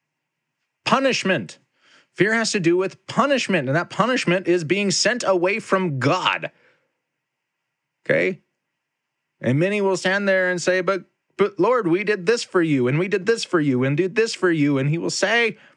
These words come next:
"Away from me, I never knew you." That is a legitimate concern, right? Okay, so love perfected in us, which we saw in fourteen and in seventeen, removes this fear,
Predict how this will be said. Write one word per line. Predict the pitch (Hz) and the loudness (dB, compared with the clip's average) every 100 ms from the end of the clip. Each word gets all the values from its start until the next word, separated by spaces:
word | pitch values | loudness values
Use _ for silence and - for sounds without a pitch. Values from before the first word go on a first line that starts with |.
| _ _ _ _ _ _ _ _ _ - | _ _ _ _ _ _ _ _ _ -4
"Away | 135 226 | -2 -2
from | - 90 | -2 -6
me, | 76 | -4
I | |
never | 101 139 | -2 -2
knew | 185 175 | 0 0
you." | 92 - _ _ _ _ _ _ _ _ _ _ _ _ _ _ _ _ _ _ _ _ _ - | -2 -8 _ _ _ _ _ _ _ _ _ _ _ _ _ _ _ _ _ _ _ _ _ -2
That | 139 165 214 | 0 2 0
is | 226 208 - - 156 | 0 -2 -2 -4 -2
a | 185 | 0
legitimate | 214 160 185 190 208 180 | 0 0 -2 0 -2 -2
concern, | 208 240 220 156 95 | 0 0 0 -2 -2
right? | 92 196 247 - | -2 -2 -2 -4
Okay, | 160 226 180 - - - | -2 0 -2 -8 -20 -6
so | - 165 - | 0 0 0
love | 131 131 185 214 220 220 185 - _ | -2 2 2 2 0 -4 -8 -18 _
perfected | - 170 - 175 - 170 | -4 -2 0 0 2 -2
in | - 220 202 | 0 0 2
us, | 160 185 - | 0 -2 -4
which | 143 | -4
we | 156 156 | -2 -2
saw | - 147 | -2 -2
in | 170 143 | 0 -2
fourteen | - 170 - - 185 | 0 0 0 -4 -2
and | 165 123 | 0 0
in | 113 104 | -2 -2
seventeen, | - 139 185 185 196 220 - - - - | -2 0 -2 -2 -2 -2 -6 -14 -10 -2
removes | 156 165 175 226 262 202 | 0 2 2 0 -2 -2
this | 170 151 - | 0 0 -2
fear, | - - - 254 226 120 127 202 | -10 -14 -2 0 2 2 0 -2